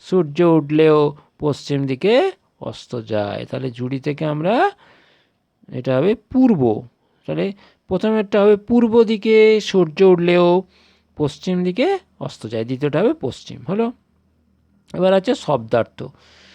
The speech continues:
কাল মানে সময়, পরি মানে পরিকল্পনা, জীব, আহ, পরি মানে কল্পনা জীব। এরা জাদু জানে, এরা দেখতে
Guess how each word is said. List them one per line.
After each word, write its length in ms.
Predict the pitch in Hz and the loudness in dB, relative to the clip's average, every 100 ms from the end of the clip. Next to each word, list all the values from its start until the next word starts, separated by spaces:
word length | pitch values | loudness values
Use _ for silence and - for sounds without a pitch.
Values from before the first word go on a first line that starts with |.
| - - _ _ | -20 -20 _ _
কাল 280 | - 202 175 135 | -2 2 2 2
মানে 260 | 147 175 262 415 - _ | 0 0 0 -2 -6 _
সময়, 720 | - - 165 151 139 120 107 101 127 _ | -12 -4 0 0 0 -2 -4 -8 -16 _
পরি 260 | 170 185 208 | -2 0 0
মানে 220 | 202 196 | -2 -2
পরিকল্পনা, 840 | 185 160 160 160 160 147 160 160 180 | -2 0 0 2 -2 -2 -4 -2 -2
জীব, 480 | 175 139 - 165 151 | -4 -8 -8 -2 -2
আহ, 1040 | - _ _ _ _ _ _ _ _ 147 131 | -4 _ _ _ _ _ _ _ _ -10 -6
পরি 240 | - 196 | 0 2
মানে 160 | 202 226 | 2 0
কল্পনা 520 | 277 196 175 165 185 180 | 0 2 2 2 0 0
জীব। 280 | 139 139 113 | -2 -4 -4
এরা 200 | 139 147 165 | -2 0 0
জাদু 380 | 139 147 143 175 | 2 2 2 0
জানে, 400 | 165 185 208 339 - _ _ - | 0 0 -2 -4 -8 _ _ -8
এরা 200 | 151 147 | -2 0
দেখতে 460 | 120 135 135 - | 0 -2 -4 -2